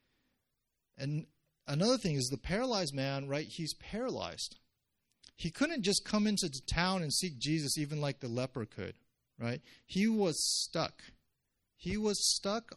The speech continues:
on his mat. That wherever he was, that's where he was. He couldn't move, right? He's totally dependent on other people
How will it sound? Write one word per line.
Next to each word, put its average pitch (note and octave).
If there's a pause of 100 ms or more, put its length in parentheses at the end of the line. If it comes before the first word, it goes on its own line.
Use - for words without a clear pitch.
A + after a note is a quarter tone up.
on F3+
his D3+
mat. A#2+ (880)
That A#2
wherever E3
he G#3+
was, G#3+ (520)
that's B2
where F3
he F#3
was. B3 (160)
He B2+
couldn't G3+
move, G#3+ (720)
right? F3 (340)
He's G#3
totally G#3
dependent C#3
on B2+
other C3
people G#2+